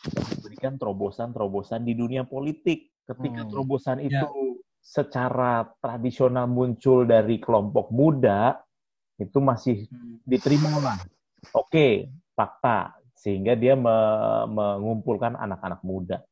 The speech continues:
Speaker 1: Tapi ketika kemarin dia mendukung politik dinastinya Jokowi melalui Gibran dan Bobi, itu
Speaker 3: Hmm.
Speaker 1: menurut gue udah, "Oh no, kalian mengkhianati apa yang mau kita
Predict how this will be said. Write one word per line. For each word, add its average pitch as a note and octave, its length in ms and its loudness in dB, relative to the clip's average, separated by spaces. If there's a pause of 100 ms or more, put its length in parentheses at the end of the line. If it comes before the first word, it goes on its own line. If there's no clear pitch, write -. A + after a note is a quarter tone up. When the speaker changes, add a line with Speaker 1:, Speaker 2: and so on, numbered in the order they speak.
Speaker 1:
Tapi B2+ 260 -6
ketika A#2+ 1000 -2 (460)
kemarin A#2+ 720 -6
dia A#2 80 2
mendukung A2 560 -6
politik G#2+ 480 -6
dinastinya G#2 880 -6
Jokowi G#2 720 -4
melalui F#2+ 400 -6
Gibran F#2+ 480 -6
dan F2 160 -10
Bobi, A2 560 -4 (400)
itu B2 320 -8
Speaker 3:
Hmm. C#3 160 -14
Speaker 1:
menurut A2+ 320 -10
gue C#3 160 -2
udah, A2+ 120 -2 (680)
"Oh C3+ 160 -4
no, B2+ 560 -2 (160)
kalian B2+ 240 0
mengkhianati A#2 1040 -2 (240)
apa B2 240 -8
yang A#2+ 320 -8
mau G2+ 240 -8
kita G#2 720 -4